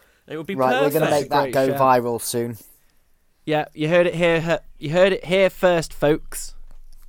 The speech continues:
Speaker 2: Well, you probably heard it here, like, one thousand eight hundred twenty-second, but we'll be the ones to make it go viral.
Speaker 3: Yeah, yeah. Yeah, I mean, we, we, we've got a few days head start because we record a few days before where we release each episode. So,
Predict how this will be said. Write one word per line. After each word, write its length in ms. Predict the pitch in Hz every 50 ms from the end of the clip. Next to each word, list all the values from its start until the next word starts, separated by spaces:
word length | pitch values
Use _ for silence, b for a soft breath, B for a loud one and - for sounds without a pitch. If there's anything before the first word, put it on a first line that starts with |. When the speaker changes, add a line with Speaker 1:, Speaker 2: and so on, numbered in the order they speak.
| - -
Speaker 2:
Well, 140 | - 131 127
you 160 | 127 139 143
probably 320 | - 180 185 165 143 147 143
heard 200 | 143 139 131 113
it 120 | - 117
here, 180 | 127 120 120 113
like, 200 | 110 110 95 98
one 180 | 117 117 113
thousand 380 | - - 120 110 107 95 101 107
eight 100 | 101 82
hundred 280 | 104 104 98 98 98
twenty-second, 680 | - - 101 98 98 - - 110 98 - - 90 85 85
but 140 | 98 98 98
we'll 180 | 123 123 123
be 100 | 104 113
the 120 | 110 113 107
ones 260 | 101 101 101 95 -
to 80 | - 95
make 240 | 95 95 95 -
it 100 | 98 -
go 180 | - 104 98 95
viral. 420 | 87 92 90 87 80 82 80 80 _ _ _ _ _ _ _ _ _ _ _ _ _ -
Speaker 3:
Yeah, 420 | 165 160 147 139 131 95 107 127 - - - -
yeah. 200 | - - - - _ _ _ _ _ _ _ b b b b b b -
Yeah, 160 | - 123 131
I 20 |
mean, 200 | 143 170 180 175
we, 180 | 175 196 208 -
we, 260 | 131 175 196 220 202
we've 280 | - 196 208 214 180 -
got 160 | 220 185 180
a 340 | 180 170 - - - - -
few 180 | - 175 175
days 280 | 160 160 156 156 143 -
head 160 | 156 147 143
start 420 | - - - 156 143 139 117 -
because 340 | - 120 117 - 131 123 123
we 220 | 131 131 131 131 127
record 500 | 123 120 - - 139 135 131 123 117 - - - - - -
a 80 | - 127
few 180 | - - 131
days 220 | 120 117 117 113 -
before 420 | - 117 - - 127 123 120 110
where 220 | 117 113 113 113 113 139 123 113 - _ -
we 120 | 120 113
release 380 | 110 117 113 113 113 - - -
each 240 | - - - -
episode. 420 | 123 113 - - - - - - -
So, 220 | - - - -